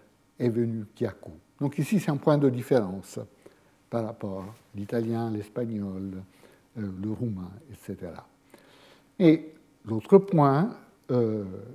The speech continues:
effet complémentaire trace. Ici, il n'y a pas d'effet complément-, euh, oui, complémentaire, euh, trace, oui, euh, il n'y a pas d'effet de ce type. On peut très bien déplacer le sujet d'une phrase subordonnée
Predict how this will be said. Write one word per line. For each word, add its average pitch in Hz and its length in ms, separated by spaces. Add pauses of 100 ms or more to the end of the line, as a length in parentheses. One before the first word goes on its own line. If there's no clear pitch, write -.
(240)
effet 131 360
complémentaire 120 760
trace. - 420 (120)
Ici, 180 440
il 139 60
n'y 127 80
a 143 40
pas 143 180
d'effet 120 300
complément-, 104 540
euh, 117 320 (500)
oui, 110 160
complémentaire, 104 760 (800)
euh, 92 40 (200)
trace, 107 440 (140)
oui, 113 180 (240)
euh, 123 120
il - 40
n'y 143 80
a 143 40
pas - 340
d'effet 120 560
de 110 100
ce 104 160
type. 147 420 (400)
On 160 100
peut 165 180
très 170 260
bien 151 380 (240)
déplacer 131 720 (500)
le 143 140
sujet 120 480 (320)
d'une 131 180
phrase 127 420
subordonnée 147 600